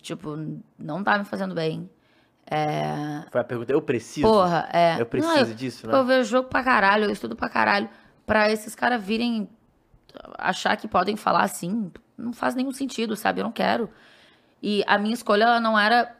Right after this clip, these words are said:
Speaker 1: Porque eu acho que tem. E tudo bem essa escolha, tá? Eu acho que tem gente que quer ser uma pessoa pública. A minha escolha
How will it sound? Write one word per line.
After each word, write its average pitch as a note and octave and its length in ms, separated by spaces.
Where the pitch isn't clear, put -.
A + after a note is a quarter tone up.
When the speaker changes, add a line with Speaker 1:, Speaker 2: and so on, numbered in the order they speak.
Speaker 1:
Porque G3+ 160
eu A3+ 40
acho A#3 120
que A#3 60
tem. A#3+ 240
E G3 200
tudo A#3+ 200
bem A3 100
essa A3 160
escolha, - 300
tá? F3 140
Eu F#3 80
acho F#3+ 140
que - 60
tem A3 100
gente A3 200
que - 140
quer B3+ 220
ser B3 160
uma A#3 120
pessoa A#3+ 240
pública. E3+ 480
A G#3+ 80
minha C#4 100
escolha D#4 300